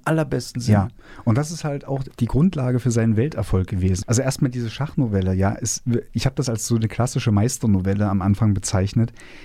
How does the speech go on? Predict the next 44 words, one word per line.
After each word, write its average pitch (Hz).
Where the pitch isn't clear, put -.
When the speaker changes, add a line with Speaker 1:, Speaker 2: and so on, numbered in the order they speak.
Speaker 2:
Das -
ist -
auch 117
nicht 135
nur 147
so 127
dahergesagt, 113
denn 113
es 113
ist -
dieser 131
Aufbau, 95
ne? 123
Wir 135
haben 131
eine 117
Rahmenhandlung, 98
wir 113
haben 127
Binnenerzählungen, 98
es -
gibt 143
eine 127
ungehörige 123
Begebenheit, 104
so 107
in 98
Anführungsstrichen, 110
ne? 127
Wie 120
Speaker 1:
<laughs> -
Ja, 123
Speaker 2:
das, 120
Speaker 1:
ja, 127
Speaker 2:
wie 127
das 117
Speaker 1:
natürlich. 127
Speaker 2:
So, 104
Speaker 1:
Ja. 113
Speaker 2:
ne? -
Diese 139
klassische 165
goethische 127
Novellendefinition, 101